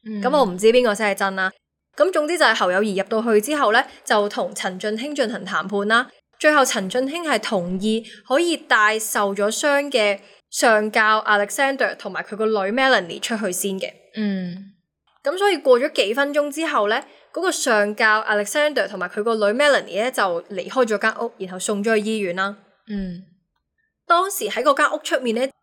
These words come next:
Speaker 2: 其實已經聚集咗大批嘅記者喺度㗎喇。去到凌晨嘅十二點鐘，聯合報嘅記者張忠志呢，係打咗電話入去嗰個南非官邸度訪問陳俊興嘅。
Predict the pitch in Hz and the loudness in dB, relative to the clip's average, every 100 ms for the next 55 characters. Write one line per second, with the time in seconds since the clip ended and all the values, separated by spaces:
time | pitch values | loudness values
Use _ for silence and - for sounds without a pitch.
0 | - 214 190 185 247 294 240 190 190 208 | -10 -6 -6 -4 -6 0 0 0 -4 -6
1 | 214 254 165 180 - 226 214 190 180 180 | -2 0 0 -4 -2 0 0 -2 -6 -6
2 | 170 185 - - 107 - _ _ _ _ | -8 -8 -10 -12 -16 -16 _ _ _ _
3 | _ _ _ _ _ - 320 285 285 233 | _ _ _ _ _ -4 2 4 2 0
4 | 185 196 180 202 233 247 208 196 190 208 | -4 -8 -6 -4 -2 -4 -6 -8 -8 -2
5 | 233 233 - _ _ _ _ - 240 220 | -2 -2 -8 _ _ _ _ -2 2 2
6 | 226 269 285 269 262 254 262 254 240 220 | 0 2 4 4 2 2 2 2 2 0
7 | 247 311 311 311 311 302 311 262 220 240 | 2 4 2 0 -6 -4 -8 -4 -2 -2
8 | 269 - 247 226 185 175 233 285 262 262 | -6 -8 -6 -2 0 2 2 4 4 4
9 | 208 196 175 208 240 - - 202 190 196 | -6 -4 -4 -2 -4 -6 -6 -4 -4 -2
10 | 226 254 220 - 208 247 254 262 247 254 | 2 2 2 -2 2 2 2 4 2 2
11 | 214 196 202 190 202 185 240 214 247 175 | 0 0 -2 0 -2 2 0 0 -2 -4
12 | 190 208 190 185 | -4 -2 -4 -6